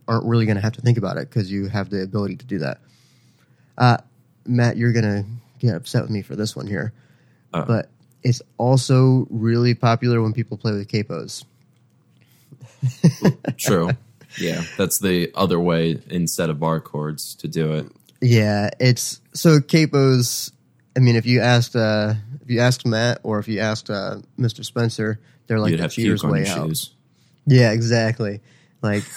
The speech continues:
Speaker 1: <laughs> they are like the cheater's way out for a guitar player, but
Speaker 2: They're meant
Speaker 1: they
Speaker 2: to be
Speaker 1: do
Speaker 2: a
Speaker 1: have their
Speaker 2: tool in the
Speaker 1: purpose.
Speaker 2: woodworking.
Speaker 1: Yeah. <laughs> Yeah, exactly. Yeah. When you need to, like, change your action or something like that to hold it in
Speaker 2: Some
Speaker 1: place
Speaker 2: dude
Speaker 1: or
Speaker 2: at a
Speaker 1: whatever.
Speaker 2: campfire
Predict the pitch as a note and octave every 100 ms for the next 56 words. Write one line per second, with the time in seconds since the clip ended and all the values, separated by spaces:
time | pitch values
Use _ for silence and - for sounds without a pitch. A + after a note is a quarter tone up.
0 | - - - _ _ _ - A#2+ A2+ A2+
1 | A2 G2+ G#2 - F#2+ - A#2+ G#2+ F#2+ G2+
2 | G2 F#2+ G2 - G#2+ G2+ G#2 A2 G#2 G2+
3 | G2+ G2+ A#2 - - _ _ _ _ _
4 | F2+ E2+ G#2 A2+ D3+ F3 F#3 D#3+ D3 G2+
5 | G2 F#2+ F2+ D2+ F2+ D#2+ D#2+ D#2+ D#2+ C#2+
6 | - _ _ _ - - _ C3+ C#3+ B2
7 | - _ _ _ _ G3+ C#3+ - _ _
8 | - - - _ _ - C#3+ - C#3+ -
9 | - - E3+ F3 D3+ D#3 D3+ C#3 A#2 B2+
10 | G#2 - - B2 B2+ C3 C3 C3+ B2+ A#2
11 | A2+ - B2 A#2 A2 G#2 A2 A2 - G2+
12 | G2 - G2+ - A#2+ F#2+ - G#2+ A2+ A2
13 | G2+ - A2+ G2+ G#2 D#2+ G#2 G#2+ G2 F#2+
14 | F#2 F#2+ F#2+ - G2+ G2+ G2+